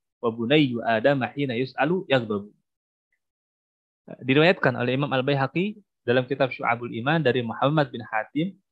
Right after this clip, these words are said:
dia berkata, "Aku bertanya kepada Abi Bakar Al-Warraq, 'Tolong ajarkan saya sesuatu yang bisa mendekatkan saya kepada Allah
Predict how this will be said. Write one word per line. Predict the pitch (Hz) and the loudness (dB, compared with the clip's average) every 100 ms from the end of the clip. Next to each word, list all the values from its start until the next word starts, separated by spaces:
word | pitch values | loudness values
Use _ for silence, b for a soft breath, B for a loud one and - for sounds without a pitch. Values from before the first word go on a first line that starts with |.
| _ _ _ _ | _ _ _ _
dia | 123 147 | 2 4
berkata, | 147 143 123 160 180 175 - _ _ _ - | 4 0 -2 -2 -2 -4 -12 _ _ _ -14
"Aku | - 175 | -4 0
bertanya | 151 - 151 165 135 107 | 0 2 2 2 0 -2
kepada | 123 123 123 139 | -4 -2 2 2
Abi | 117 135 | 2 -2
Bakar | 135 123 147 - | -4 -4 -4 -4
Al-Warraq, | 120 110 113 135 123 - - _ _ _ _ _ _ _ | -4 -6 -2 0 -2 -4 -20 _ _ _ _ _ _ _
'Tolong | 127 156 175 | 2 2 2
ajarkan | 135 151 160 143 135 | 2 2 2 -2 -2
saya | 117 113 151 | 0 2 0
sesuatu | 160 131 139 120 - - 151 | -2 -8 -4 -2 -4 -6 -4
yang | 135 | -2
bisa | 135 139 143 | -4 -4 -4
mendekatkan | 127 127 139 131 123 | -6 -4 -6 -4 -2
saya | 127 | 0
kepada | 123 123 113 113 | 0 -2 -4 -6
Allah | 107 123 175 | -2 -2 -2